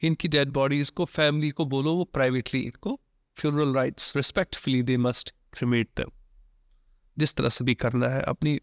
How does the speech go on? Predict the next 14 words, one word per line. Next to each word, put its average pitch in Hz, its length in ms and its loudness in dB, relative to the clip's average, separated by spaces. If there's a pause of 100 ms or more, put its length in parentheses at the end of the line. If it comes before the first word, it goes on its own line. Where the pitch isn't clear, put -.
(180)
पूरी 185 280 2
रिस्पेक्ट - 420 0
के - 180 -4
साथ, 196 280 2
but 208 140 -2
you 185 140 0
don't 196 260 2
need 180 180 0
to 147 120 0
involve 127 300 0 (140)
crowds। - 420 -6 (1600)
तो 208 180 4
जो 196 400 2
वो 214 240 -2